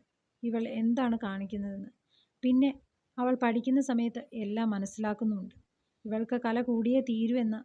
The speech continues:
അമ്മയുടെയും അച്ഛൻ്റെയും വാക്കിൽ നിന്ന് മനസ്സിലായി. ഏട്ടനെ പഠിപ്പിക്കുമ്പോൾ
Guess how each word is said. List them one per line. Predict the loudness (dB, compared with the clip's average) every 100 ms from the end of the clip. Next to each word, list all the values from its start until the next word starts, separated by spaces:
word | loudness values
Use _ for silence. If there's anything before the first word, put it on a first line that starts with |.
| -10
അമ്മയുടെയും | -2 2 4 4 2 0 -2
അച്ഛൻ്റെയും | -6 -4 0 2 2
വാക്കിൽ | 0 -2 -2 0
നിന്ന് | 0 -2
മനസ്സിലായി. | -6 -8 -10 -12 -14 _ _ _ _ -2
ഏട്ടനെ | 0 2 0
പഠിപ്പിക്കുമ്പോൾ | 2 0 0 0 0 0